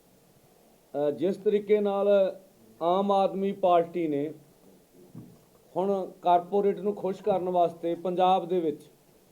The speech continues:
ਨੌ ਸੈਲਜ਼ ਨੂੰ ਛੱਬੀ ਮਾਰਕੀਟ ਕਮੇਟੀਆਂ, ਉਹਨਾਂ ਦਾ ਕਣਕ ਖਰੀਦਣ ਦਾ, ਸਟੋਰ ਕਰਨ ਦਾ, ਵੇਚਣ ਦਾ ਦਿੱਤਾ ਹੈਗਾ ਅਧਿਕਾਰ।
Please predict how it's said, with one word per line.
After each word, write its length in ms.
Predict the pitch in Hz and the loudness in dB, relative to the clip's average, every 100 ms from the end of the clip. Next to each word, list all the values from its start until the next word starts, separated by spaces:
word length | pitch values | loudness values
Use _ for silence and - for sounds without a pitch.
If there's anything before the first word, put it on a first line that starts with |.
| _ _ _ _ _ _ _ _ - | _ _ _ _ _ _ _ _ -12
ਨੌ 360 | 147 165 190 208 | -2 0 2 0
ਸੈਲਜ਼ 460 | 202 180 190 185 | 2 2 2 -2
ਨੂੰ 240 | 190 196 202 | -4 -6 -4
ਛੱਬੀ 720 | 185 180 - 208 214 185 - - 139 | -2 -2 -2 -2 -2 -4 -8 -16 -4
ਮਾਰਕੀਟ 500 | 147 170 170 190 - | 0 0 0 -6 -2
ਕਮੇਟੀਆਂ, 600 | 196 190 214 196 156 117 - _ - _ _ _ _ - | 0 2 2 0 -4 -4 -12 _ -20 _ _ _ _ -10
ਉਹਨਾਂ 180 | 165 196 | -6 -2
ਦਾ 380 | 196 196 185 - _ - | 2 2 0 -4 _ -2
ਕਣਕ 640 | 175 185 185 196 190 185 - _ _ - | 0 0 0 2 2 0 -10 _ _ -10
ਖਰੀਦਣ 480 | 165 180 156 190 185 | -6 -4 -4 -6 0
ਦਾ, 260 | 180 185 | 2 2
ਸਟੋਰ 380 | 180 - 190 196 | 0 -4 -2 0
ਕਰਨ 320 | 185 185 175 | 0 0 0
ਦਾ, 180 | 175 175 | 2 2
ਵੇਚਣ 440 | 175 190 190 196 156 | 2 0 2 0 2
ਦਾ 200 | 135 - - _ _ _ _ _ _ _ _ _ _ - | 0 -2 -20 _ _ _ _ _ _ _ _ _ _ -8
ਦਿੱਤਾ 320 | 165 180 208 | -6 4 4
ਹੈਗਾ 320 | 190 185 175 | 6 4 4
ਅਧਿਕਾਰ। 600 | 165 165 175 156 147 165 | 2 2 2 4 2 -2